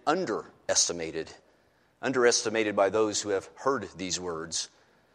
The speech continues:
while the severity of other statements that we're going to hear Jesus say has often been overestimated.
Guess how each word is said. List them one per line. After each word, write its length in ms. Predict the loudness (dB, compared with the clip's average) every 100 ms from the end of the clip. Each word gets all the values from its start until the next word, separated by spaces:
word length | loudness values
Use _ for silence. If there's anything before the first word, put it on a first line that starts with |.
| _ 8
while 120 | 8
the 80 | 10
severity 560 | 6 10 12 12 10
of 100 | 4 10
other 240 | 10 12
statements 440 | 10 8 6 4 2
that 100 | 4
we're 120 | 4
going 200 | 4 4
to 80 | 2
hear 320 | 4 4 4
Jesus 380 | 0 -4 -2 0
say 340 | 2 2 2
has 260 | 0 -4 2 8
often 420 | 8 6 -2 -2
been 360 | -2 0 -4 -8 _ 0
overestimated. 1160 | 0 0 -4 -8 -12 -2 0 -2 -6 -10 -12